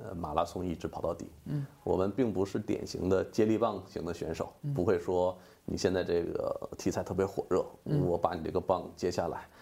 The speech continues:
Speaker 2: 嗯。
Speaker 1: 我，呃，三个月、六个月之后，
Speaker 2: 嗯。
Speaker 1: 我把这棒再交给别人手里头。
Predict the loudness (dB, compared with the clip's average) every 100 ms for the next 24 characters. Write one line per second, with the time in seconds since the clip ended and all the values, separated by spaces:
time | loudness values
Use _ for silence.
0 | -8 -2 2 4 4 4 2 -2 -8 -10
1 | 0 0 2 2 2 4 4 4 2 0
2 | 0 2 0 -2 0 0 0 0 2 0
3 | 2 4 4 4 0 0 0 0 -2 -2